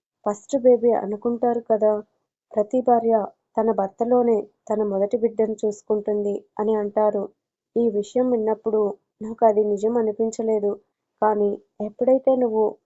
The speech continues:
నన్ను నీ బిడ్డగా టైంకి అన్ని సదుపాయాలు సమకూర్చడం, జాగ్రత్తగా చూసుకోవటం అన్నీ చేశావు. ఒక బిడ్డగా నన్ను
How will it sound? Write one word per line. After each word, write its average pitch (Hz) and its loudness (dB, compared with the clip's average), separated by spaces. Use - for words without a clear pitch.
నన్ను 220 -2
నీ 214 0
బిడ్డగా 214 2
టైంకి 233 2
అన్ని 226 0
సదుపాయాలు 226 2
సమకూర్చడం, 208 -2
జాగ్రత్తగా 233 2
చూసుకోవటం 214 0
అన్నీ 208 -2
చేశావు. 226 0
ఒక 208 -6
బిడ్డగా 214 2
నన్ను 226 2